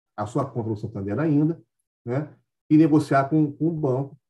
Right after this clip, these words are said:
um pacote de isenção. É, ele pode ter lá um investimento, ele pode, ele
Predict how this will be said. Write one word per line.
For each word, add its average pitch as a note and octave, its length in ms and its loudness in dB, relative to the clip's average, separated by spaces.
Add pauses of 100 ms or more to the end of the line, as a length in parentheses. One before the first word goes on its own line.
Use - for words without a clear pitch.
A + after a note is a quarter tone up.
(140)
um C3 100 -6
pacote A#2+ 500 -4
de G#2+ 180 -4
isenção. A#2+ 760 -4
É, A2+ 280 -2
ele A#2 120 -2
pode A#2+ 260 -4
ter B2+ 80 -2
lá A2 140 0
um G#2+ 180 -4
investimento, A2 720 -4
ele G#2+ 120 -2
pode, G2+ 260 -8
ele G2+ 260 -10